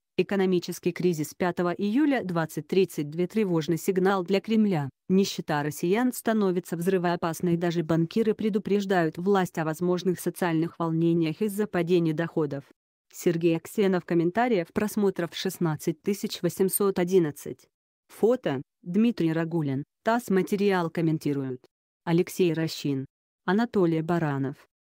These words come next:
Валентин Катасонов. Экономических причин для возможных социальных волнений с каждым днём становится всё больше.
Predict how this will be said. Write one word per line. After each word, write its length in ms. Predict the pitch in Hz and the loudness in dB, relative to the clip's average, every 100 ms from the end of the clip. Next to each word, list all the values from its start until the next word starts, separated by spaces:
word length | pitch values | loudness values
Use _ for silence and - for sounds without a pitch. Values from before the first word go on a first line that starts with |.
| _ | _
Валентин 560 | 185 208 220 220 254 233 | 0 2 2 0 -2 -2
Катасонов. 680 | 196 202 - 170 160 156 | -2 -4 -2 -2 0 -2
Экономических 760 | 170 190 180 185 170 170 185 170 | -2 0 0 0 -2 -4 -4 -4
причин 420 | 175 180 226 254 | -6 -4 0 2
для 160 | 202 180 | 2 0
возможных 580 | 170 175 180 160 170 | 0 2 0 2 -2
социальных 600 | - 175 190 165 160 165 | -2 -4 0 0 0 -2
волнений 500 | 165 160 165 170 175 | -4 0 2 2 2
с 80 | 160 | 0
каждым 440 | - 202 170 170 170 | 0 0 2 -2 0
днём 320 | 214 220 208 | 0 0 -2
становится 640 | - 214 233 247 233 208 | -2 0 2 0 -2 -4
всё 200 | - 185 | -2 -2
больше. 540 | 160 151 143 - 143 | 0 -2 -4 -8 -8